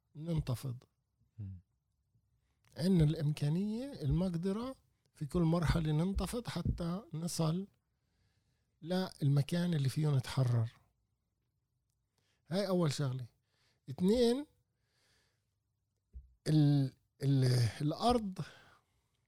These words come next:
Speaker 1: ما قدرنا نعبر. يعني كان في، زي ما كنت مرة ما تسخاش تقول إنك فلسطيني، ما كنت تقدر تقول وطن. فالأرض هي كانت الكلمة اللي استحوا يقولوها أو خافوا يقولوها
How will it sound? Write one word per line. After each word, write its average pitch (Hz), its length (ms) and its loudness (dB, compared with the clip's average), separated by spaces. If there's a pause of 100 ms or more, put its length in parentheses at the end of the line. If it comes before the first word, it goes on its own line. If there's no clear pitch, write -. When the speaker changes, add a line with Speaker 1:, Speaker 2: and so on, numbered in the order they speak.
(240)
Speaker 1:
ما 185 200 0
قدرنا 175 360 2
نعبر. 151 480 0 (540)
يعني 123 280 -2
كان 180 260 4
في، 190 580 0
زي 160 180 2
ما 180 120 4
كنت 196 260 0 (240)
مرة 156 500 2
ما 160 160 -2
تسخاش 151 420 -4
تقول 170 300 -6
إنك 165 260 -6
فلسطيني، 190 840 0 (800)
ما 190 180 -2
كنت 196 320 -2
تقدر 180 240 2
تقول 175 280 -2
وطن. 180 480 4 (800)
فالأرض 165 600 -2
هي 220 360 0
كانت 214 500 -4
الكلمة 226 880 -4
اللي 175 160 -8
استحوا 170 380 -2
يقولوها 175 600 -2 (600)
أو 147 100 6
خافوا 190 440 4
يقولوها 208 640 2